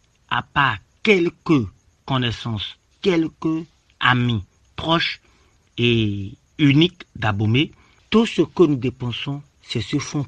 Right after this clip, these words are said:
propres. Pour, euh, le club R F I et U N S T Monde Abomey, je vous jure qu'ils nous ont surpris parce que c'est l'année passée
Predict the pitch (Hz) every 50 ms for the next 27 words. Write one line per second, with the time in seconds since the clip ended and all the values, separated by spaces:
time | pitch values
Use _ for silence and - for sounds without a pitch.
0 | - - - 151 139 - - - - _ _ _ _ _ _ _ _ _ _ -
1 | 196 208 208 196 180 147 135 127 120 110 104 101 95 90 _ _ _ _ _ _
2 | _ _ _ _ 123 117 110 - - - 131 123 120 113 107 98 110 107 107 -
3 | 107 101 104 107 101 - - - 113 113 127 135 - _ _ _ _ _ _ _
4 | - 113 110 113 117 120 120 117 117 110 - _ - 123 117 113 110 101 98 98
5 | 95 110 101 101 101 104 107 - _ _ _ - _ _ - 117 104 98 113 123
6 | 127 131 131 113 101 113 113 113 113 - - 131 113 107 98 101 101 - - 101
7 | 90 - - - 113 127 135 - - - - - _ - 107 107 - - 127 -
8 | - 110 110 110 123 135 - - 120 101 - - 117